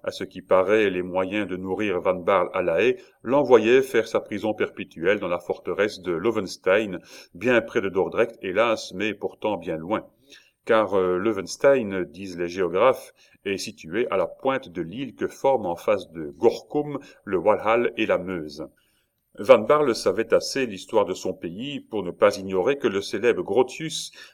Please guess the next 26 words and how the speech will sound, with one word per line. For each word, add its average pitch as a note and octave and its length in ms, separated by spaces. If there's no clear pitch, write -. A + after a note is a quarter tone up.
avait A#2+ 180
été C#3+ 320
renfermé B2 640
dans G#2 220
ce - 160
château A#2+ 480
après G#2+ 280
la F#2+ 120
mort A2 260
de F#2+ 100
Barnevelt G#2 800
et A2 160
que G#2+ 120
les F#2 240
États, C3 340
dans F2+ 220
leur E2+ 200
générosité G2 840
envers F#2 240
le E2+ 80
célèbre G2+ 460
publiciste, F2 880
jurisconsulte, G2 1120
historien, G#2+ 640
poète, G#2 640
théologien, F2+ 580